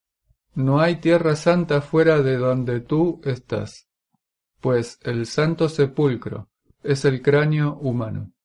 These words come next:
Ahí es donde Dios está enterrado y un día,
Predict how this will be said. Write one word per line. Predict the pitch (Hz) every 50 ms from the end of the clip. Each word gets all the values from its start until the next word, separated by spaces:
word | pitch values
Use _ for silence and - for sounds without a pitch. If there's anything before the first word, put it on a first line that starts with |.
| _ _ _ _ _ _ _ _ _ _ _ _ _ _ _ _ _ _ _ _ _ _ _ _
Ahí | - 117 120 127 139 160 175 185 - _ _ _ _ _ _ -
es | 139 143 143
donde | 151 151 151 147 143 143
Dios | 135 151 175 170 -
está | 170 160 160 - 151
enterrado | 147 147 139 143 139 143 160 165 151 135 123 117 120
y | 123 120
un | 120 123 131
día, | 131 160 160 139 117 110 104 104